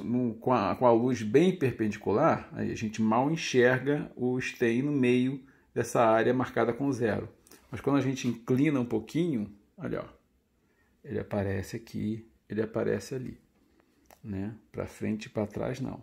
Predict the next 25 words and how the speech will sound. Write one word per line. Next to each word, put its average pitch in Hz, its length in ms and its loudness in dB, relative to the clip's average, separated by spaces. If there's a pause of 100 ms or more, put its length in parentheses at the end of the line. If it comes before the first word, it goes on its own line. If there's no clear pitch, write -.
(120)
é 107 120 -6
no 107 100 -4
sentido 110 420 -8
do 131 120 -6
veio 110 340 0
da 117 80 -6
madeira, 120 460 -6 (640)
né? 104 180 -4 (720)
Então, 120 1120 4 (800)
ó, 95 100 2
essa 92 240 -2
areazinha 107 580 2
aqui, 107 360 -2
ó, 95 160 2
vou, 101 220 -8 (420)
vou 107 120 -10
dar 101 120 4
um 101 100 0
zoom, 95 260 -8 (100)
essa 104 180 -4
área 104 160 0
central 104 540 0
aqui - 240 -6
tá 104 160 -2
com 110 340 -4